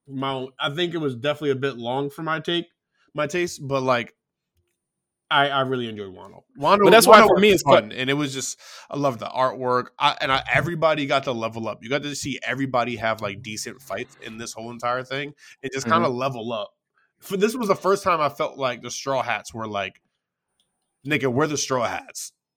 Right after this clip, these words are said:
Speaker 2: Yes, I agree with that, especially after Jinbei showed up.
Speaker 1: Yeah.
Speaker 2: Especially after Jinbei showed up, 'cause I was like, "When they're whole."
Speaker 1: This was finally like, "Nigga, we walking around with swag now."
Speaker 2: Mm-hmm.
Speaker 1: Like, we the Straw
Speaker 2: Yeah.
Speaker 1: Hats, nigga. Like, we can do this, bro. It's not that they ever doubted, nigga, but, like, now it's like they pull up, bro, and they pull the fuck up.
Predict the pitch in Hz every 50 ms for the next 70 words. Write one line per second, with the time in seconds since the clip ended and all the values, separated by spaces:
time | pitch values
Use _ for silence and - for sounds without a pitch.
0 | _ _ _ _ _ - - 135 151 160 123 - - - - - - 135 160 165
1 | 160 151 160 160 147 139 151 147 135 - - 165 175 175 208 180 156 143 117 113
2 | 107 123 123 120 113 104 101 - 104 90 82 76 69 - _ _ _ _ _ -
3 | 139 151 156 - 185 196 226 220 190 165 156 139 160 175 180 175 170 - 190 175
4 | 170 156 - 127 143 143 135 131 135 120 120 123 123 120 101 92 104 110 104 -
5 | 147 165 - 202 180 - - - - 170 175 180 170 165 160 156 147 143 143 135
6 | 127 - - 147 147 151 139 135 135 127 113 117 151 160 139 151 151 151 147 -
7 | 139 139 131 131 123 117 107 104 - - - 120 131 127 120 107 90 95 87 76
8 | 58 57 - _ _ _ _ _ _ _ _ - 110 120 120 135 139 127 127 143
9 | 175 180 185 175 - 117 117 143 151 143 117 107 85 76 - - - 107 101 -
10 | 117 120 147 147 147 131 131 131 160 208 220 202 - - 170 185 180 180 170 156
11 | 139 151 165 143 - 82 78 - - - 101 92 90 - - - - - 139 151
12 | 165 175 180 196 214 226 226 - 214 185 190 196 190 185 160 147 139 131 120 147
13 | 147 147 139 127 110 104 117 110 113 113 104 107 131 120 123 120 117 104 120 131
14 | 147 165 165 160 156 143 151 139 123 117 123 143 147 143 - 165 156 143 151 139
15 | 123 127 139 131 123 117 123 135 139 135 - 139 127 113 104 - 123 107 - -
16 | 113 92 82 -